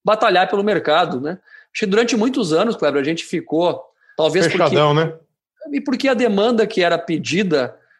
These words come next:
Speaker 1: publicamente era o resultado.
Speaker 2: Uhum.
Speaker 1: Só o resultado. Claro que o resultado continua sendo determinante, mas hoje se pede um pouco mais, além do resultado.
Speaker 2: Uhum.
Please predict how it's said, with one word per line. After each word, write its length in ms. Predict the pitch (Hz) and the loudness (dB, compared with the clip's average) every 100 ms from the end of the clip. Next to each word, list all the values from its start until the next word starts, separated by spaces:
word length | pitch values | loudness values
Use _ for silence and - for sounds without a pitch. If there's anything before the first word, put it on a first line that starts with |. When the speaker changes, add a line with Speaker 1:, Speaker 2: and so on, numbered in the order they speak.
| _ _ | _ _
Speaker 1:
publicamente 840 | 208 233 190 160 131 160 247 - | 0 2 2 2 0 0 -2 0
era 100 | 208 | 0
o 40 | 208 | 0
resultado. 680 | 233 302 320 180 175 131 - _ _ _ - | 0 -2 0 0 -2 -6 -20 _ _ _ -8
Speaker 2:
Uhum. 200 | 143 147 | -4 -2
Speaker 1:
Só 140 | 170 285 | -2 -2
o 20 | |
resultado. 560 | 233 160 151 127 117 - | -2 -4 -4 -4 -4 -6
Claro 200 | - 294 | -2 -2
que 60 | 247 | 0
o 20 | |
resultado 360 | 208 190 185 196 | -2 0 0 -2
continua 320 | 196 175 185 | -2 -4 -4
sendo 220 | 180 185 | -2 -2
determinante, 680 | 175 170 170 165 151 139 147 | -2 -2 -2 -2 0 -2 -4
mas 140 | 147 156 | -4 -2
hoje 140 | 190 | -2
se 80 | 214 | -2
pede 260 | 202 196 | 0 0
um 40 | 208 | 0
pouco 300 | 208 208 226 | -2 -2 -2
mais, 400 | 180 170 156 135 | 2 2 2 0
além 300 | 135 147 175 | 0 0 0
do 100 | 160 | 0
resultado. 540 | 143 131 135 139 139 | 0 -2 -4 -4 -4
Speaker 2:
Uhum. 80 | 208 | -6